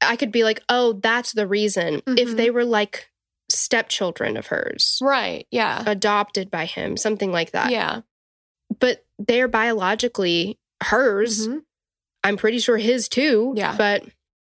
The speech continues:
Speaker 2: <laughs> Right,
Speaker 1: it just doesn't
Speaker 2: yeah.
Speaker 1: make any sense. I mean, he doesn't, he does not claim Alina or Elena. I'm calling her Elena. I
Speaker 2: Yeah.
Speaker 1: don't know if that's right.
Speaker 2: Yeah,
Speaker 1: Yeah.
Speaker 2: he doesn't claim her at all.
Speaker 1: Uh-uh.
Speaker 2: Such a great guy. I just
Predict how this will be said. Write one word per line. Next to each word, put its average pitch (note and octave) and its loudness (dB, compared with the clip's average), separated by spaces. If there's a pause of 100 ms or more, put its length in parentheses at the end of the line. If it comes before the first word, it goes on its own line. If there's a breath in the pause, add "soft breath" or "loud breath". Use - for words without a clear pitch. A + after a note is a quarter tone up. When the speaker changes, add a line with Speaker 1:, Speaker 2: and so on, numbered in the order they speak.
(360)
Speaker 2:
<laughs> A#3+ -4
Right, A#3+ 4
Speaker 1:
it - -2
just - -2
doesn't A3+ 0
Speaker 2:
yeah. G#3+ 2
Speaker 1:
make G3 -2
any G3+ 2
sense. G3 -2
I G#3 2
mean, G#3 4
he A3+ 2
doesn't, G3+ 0 (640 loud breath)
he C4+ 2
does A3+ 2
not A3+ 0
claim B3 2 (720)
Alina G#3+ 4
or F#3+ 2
Elena. F#3 0
I'm F#3+ 0
calling G3+ -2
her F3 -2
Elena. - -2
I - 0
Speaker 2:
Yeah. - 0
Speaker 1:
don't - -6
know - -10
if - -14
that's - -12
right. - -6
Speaker 2:
Yeah, G3+ 0
Speaker 1:
Yeah. F#3+ -2
Speaker 2:
he G3+ -2
doesn't F#3+ -4
claim F#3+ -8
her F#3+ -6
at - -10
all. - -12 (280)
Speaker 1:
Uh-uh. G#3 -2 (380)
Speaker 2:
Such - 0
a - -4 (380)
great G3 -4
guy. G3+ -2 (120)
I - -16
just - -8